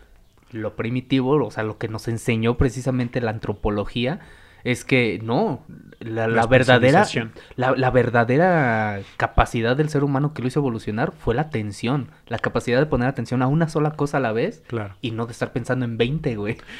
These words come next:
Speaker 2: Sí, eh, obviamente porque
Speaker 1: Ajá.
Speaker 2: somos, mm, en este, en este de tema, pues nos ven como una herramienta. ¿no?
Speaker 1: Y quieren
Speaker 2: Con-
Speaker 1: que hagas muchas cosas a la
Speaker 2: Claro,
Speaker 1: vez.
Speaker 2: pues sí,
Speaker 1: Claro,
Speaker 2: porque,
Speaker 1: güey,
Speaker 2: pues,
Speaker 1: sí.
Speaker 2: te eres, eres una herramienta donde te tengo que explotar y para explotarte te tengo que diversificar en tus actividades y te,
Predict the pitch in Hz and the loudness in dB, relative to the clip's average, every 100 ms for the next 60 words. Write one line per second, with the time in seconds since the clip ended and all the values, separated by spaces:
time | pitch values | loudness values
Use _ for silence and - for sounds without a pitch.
0 | - - 156 123 127 117 - 151 147 147 | -4 2 2 2 -4 -8 -4 4 6 6
1 | 135 123 123 127 - 120 120 123 120 139 | 2 -2 -2 -4 -2 0 0 -2 -10 -6
2 | 127 113 113 117 120 139 131 123 - 143 | 0 2 2 0 -2 -8 -6 -6 -4 -4
3 | 139 123 117 - 135 127 - 139 131 131 | -2 -4 -4 -2 0 0 2 0 2 -2
4 | - 110 104 104 113 - 113 107 107 101 | -4 -6 -6 -4 -4 -2 -2 -2 -4 -4
5 | 104 123 127 - - - - 110 117 151 | -2 0 0 -2 -14 -14 -4 0 0 -2
6 | - - - - 120 120 117 110 117 113 | -12 -14 -10 -2 -2 0 -2 -2 -6 -6
7 | - 113 107 107 113 120 117 107 98 107 | -6 -8 -8 -2 4 6 6 2 0 0
8 | - 139 120 117 107 110 - 120 135 117 | 2 2 2 2 2 0 -2 0 0 0
9 | 110 131 135 123 123 151 147 113 110 113 | 2 2 2 0 2 4 4 4 2 2
10 | 143 107 101 101 101 113 135 - - 113 | 2 2 0 -4 -2 -2 -2 -4 -8 -6
11 | - 120 135 120 92 104 98 - 101 110 | 0 2 2 0 -2 -4 -4 -8 -6 -4
12 | - - - 117 120 127 110 104 101 - | -4 -6 -4 -4 -2 0 0 -2 -4 -8
13 | 110 98 104 - 127 151 165 139 107 110 | -10 -8 -10 2 6 6 4 -8 -10 -6
14 | 110 - 113 104 110 123 156 156 - | -8 -6 -6 -2 0 0 -2 -6 -10